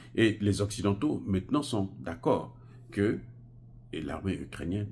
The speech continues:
manque des personnes. Il lui manque des gens. Les Ukrainiens sont arrivés maintenant à mobiliser les femmes.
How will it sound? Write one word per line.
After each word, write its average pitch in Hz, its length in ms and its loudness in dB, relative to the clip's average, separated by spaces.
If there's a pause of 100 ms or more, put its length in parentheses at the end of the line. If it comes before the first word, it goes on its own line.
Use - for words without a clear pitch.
manque 101 640 -4
des - 80 -12
personnes. - 400 -14 (880)
Il 113 60 -2
lui 135 80 2
manque 151 240 0
des 131 80 2
gens. 147 260 -6 (3250)
Les 120 280 8
Ukrainiens 127 420 8
sont 135 240 2
arrivés 101 380 2
maintenant 101 540 2 (320)
à 107 300 0 (1400)
mobiliser 98 880 6
les 95 140 4
femmes. 95 440 0